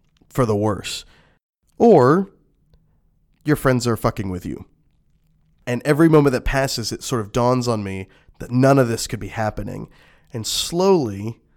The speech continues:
walking out of the tunnel is a man wrapped in trash bags. And then I look at him and I'm like,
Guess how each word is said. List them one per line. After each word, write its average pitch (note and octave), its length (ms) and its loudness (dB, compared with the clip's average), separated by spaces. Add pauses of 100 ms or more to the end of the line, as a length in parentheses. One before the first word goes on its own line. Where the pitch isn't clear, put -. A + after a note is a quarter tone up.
(480)
walking B2 420 0
out A#2 120 -2
of A2 60 -4
the A2 60 -8
tunnel A2 540 -4 (1300)
is B2 160 -6
a B2 60 -4
man A#2 560 -4 (1200)
wrapped A#2 340 -2
in D#3 80 0
trash A#2+ 400 -2
bags. G#2 460 -8 (760)
And C3 140 -6
then B2 80 -4
I A#2+ 60 -4
look C#3+ 200 -6
at B2 80 -6
him G#2+ 120 -8
and G#2+ 80 -8
I'm G#2 80 -8
like, G2+ 180 -10